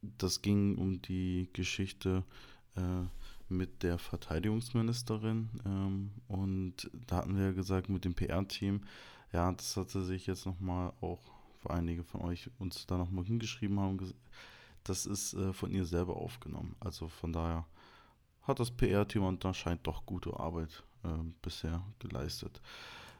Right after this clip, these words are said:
Ja, habt auf jeden Fall einen schönen Start in die Woche. Ähm, genießt das hoffentlich schöne Wetter. Und ich kann, mir bleibt eigentlich nichts zu sagen, außer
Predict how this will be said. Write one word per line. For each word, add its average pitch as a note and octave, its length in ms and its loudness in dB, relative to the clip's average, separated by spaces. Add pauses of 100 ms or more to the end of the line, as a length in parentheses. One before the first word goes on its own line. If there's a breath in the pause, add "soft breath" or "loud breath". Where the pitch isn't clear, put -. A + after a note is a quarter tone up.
(340 loud breath)
Ja, A#2+ 320 6
habt - 320 0
auf A#2+ 160 4
jeden C3 120 4
Fall B2 300 2
einen A2 260 2
schönen A#2+ 400 4
Start G#2+ 520 4
in G2+ 120 2
die F#2 140 0
Woche. A#2 460 6 (180)
Ähm, G2+ 400 4 (160)
genießt A#2 400 2
das A2 320 2 (240)
hoffentlich G2 680 2 (180)
schöne G2+ 540 6
Wetter. G2+ 480 2 (960 loud breath)
Und A#2+ 420 2
ich A2 120 -2
kann, - 160 -6 (380)
mir G#2+ 160 4
bleibt G#2+ 280 6
eigentlich G#2 300 2
nichts - 340 0
zu G2+ 120 -2
sagen, G2 260 4
außer G2+ 380 0